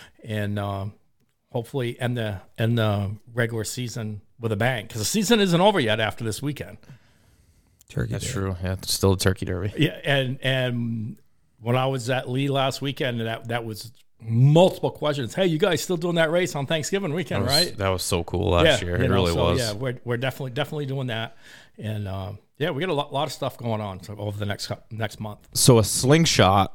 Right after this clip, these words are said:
Speaker 3: slash Ridge Runner. Explain that to people that don't have a clue what the hell we're talking
Speaker 1: I,
Speaker 3: about.
Speaker 1: I don't really have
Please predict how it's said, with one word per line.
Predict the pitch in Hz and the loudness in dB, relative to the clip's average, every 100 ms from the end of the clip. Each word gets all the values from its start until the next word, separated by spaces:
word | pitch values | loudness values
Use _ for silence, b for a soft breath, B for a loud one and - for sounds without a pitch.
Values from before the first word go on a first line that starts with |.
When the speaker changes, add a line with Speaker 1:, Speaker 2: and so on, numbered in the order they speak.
| - | -2
Speaker 3:
slash | - 107 101 - | 4 6 4 4
Ridge | 107 98 | 4 6
Runner. | 92 82 85 - | 2 2 0 2
Explain | 98 - - 120 123 | 2 4 6 6 8
that | 117 107 | 6 4
to | |
people | - 98 95 | 4 6 8
that | 87 82 | 6 6
don't | 90 | 6
have | 87 | 4
a | 82 | 0
clue | - 85 | 4 6
what | 82 | 6
the | 85 | 6
hell | 85 | 6
we're | 78 | 6
talking | 82 78 - | 4 2 2
Speaker 1:
I, | 170 | 4
Speaker 3:
about. | 208 180 160 | 4 4 0
Speaker 1:
I | 165 196 | 2 2
don't | 226 214 170 | 2 0 0
really | 139 165 156 | 0 2 2
have | 143 151 143 120 | 2 0 0 -4